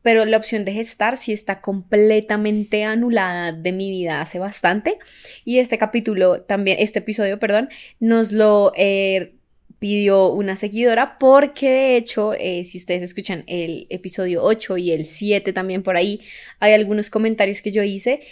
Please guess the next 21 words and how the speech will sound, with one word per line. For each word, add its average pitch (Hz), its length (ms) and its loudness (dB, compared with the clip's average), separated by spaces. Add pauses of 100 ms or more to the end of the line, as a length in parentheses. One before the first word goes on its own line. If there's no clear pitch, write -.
(180)
y 214 140 -2
es 214 100 -4
que 190 160 -4
yo 190 360 4
en 190 260 -6
enero 196 340 0
del 180 220 0
año, 170 540 -6 (760)
¿qué, 226 280 -4
qué 220 80 -4
año 196 140 -4
estamos? 226 260 -6
Veintitrés. 196 480 -4
En 208 160 -2
el 185 280 -4
do-, 175 160 -2
enero 202 300 2
del 185 220 0
dos 196 160 -2
mil 202 140 -2
veintidós 180 520 -2